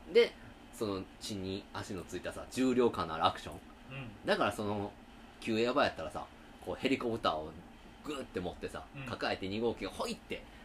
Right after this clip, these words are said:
Speaker 1: 投げて、で、こう戦車にガーンって当たって、ちょっとへこんだ瞬間からまたボーンっていうね、その。
Speaker 2: うん。まあ、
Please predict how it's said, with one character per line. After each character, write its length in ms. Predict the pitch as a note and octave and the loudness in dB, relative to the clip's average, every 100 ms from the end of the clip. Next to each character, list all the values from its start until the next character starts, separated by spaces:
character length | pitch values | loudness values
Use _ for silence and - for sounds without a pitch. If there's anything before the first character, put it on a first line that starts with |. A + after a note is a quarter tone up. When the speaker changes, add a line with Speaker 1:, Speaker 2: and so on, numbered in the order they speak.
| - - | -12 -2
Speaker 1:
投 100 | F#2+ | 0
げ 120 | A#2+ | 2
て、 320 | - B2+ F2 - - - - | 2 2 2 -4 -16 -16 -4
で、 200 | A#2+ A#2+ - - - - - | -2 -2 -6 -18 -18 -16 -6
こ 280 | F2+ E2+ D#2+ | -2 -2 -2
う 200 | - - | -6 -4
戦 120 | G#2 | -2
車 120 | F#2 E2 | -2 -4
に 160 | F2+ F2 | -6 -2
ガ 160 | A2+ A2+ | 0 0
ー 80 | |
ン 20 | A2 | -2
っ 20 | |
て 180 | - F2 | -4 -4
当 120 | C3+ | -2
た 140 | A2+ | -2
っ 40 | - - | -6 -2
て、 180 | D3 - - | 0 0 -2
ち 80 | |
ょ 40 | D#3 | -6
っ 20 | - - | -6 -6
と 100 | G#2+ | 0
へ 160 | C#3 | 0
こ 160 | C#3+ C#3+ | -2 -6
ん 180 | C#3 C3 | -8 -6
だ 80 | C#3 | -6
瞬 200 | - E3 E3 - | -6 -10 -10 -6
間 160 | D#3 D#3+ | -6 -6
か 100 | D3+ | -2
ら 60 | D3 | -2
ま 60 | G2 | -2
た 60 | F#2 | -2
ボ 120 | G#2 F#2 | -2 0
ー 100 | F2 | -2
ン 40 | |
っ 20 | |
て 120 | E2 D#2+ | -4 -8
い 40 | |
う 60 | E2+ | -8
ね、 60 | - | -10
そ 80 | D2+ | -10
の。 60 | - - A#2+ | -12 -12 -10
Speaker 2:
う 20 | |
ん。 40 | A2+ G#2+ G2+ - - - - - | -10 -10 -12 -16 -16 -16 -16 -14
ま 60 | |
あ、 40 | A#2+ | -12